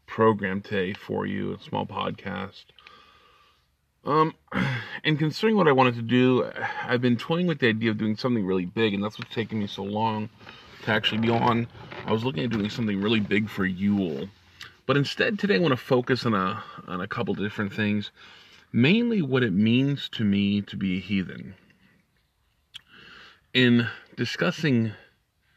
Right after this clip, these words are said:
this topic, there's a lot we have to look at. And first of all, the first thing that drew me to heathenry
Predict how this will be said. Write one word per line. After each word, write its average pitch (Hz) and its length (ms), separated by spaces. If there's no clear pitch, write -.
this 101 220
topic, 92 420
there's 120 140
a 117 40
lot 143 280
we 143 100
have 123 200
to 113 100
look 117 240
at. 92 240
And 139 120
first - 300
of 170 80
all, 110 320
the 139 220
first 202 300
thing 196 80
that 131 120
drew 123 260
me 120 180
to 104 180
heathenry 113 680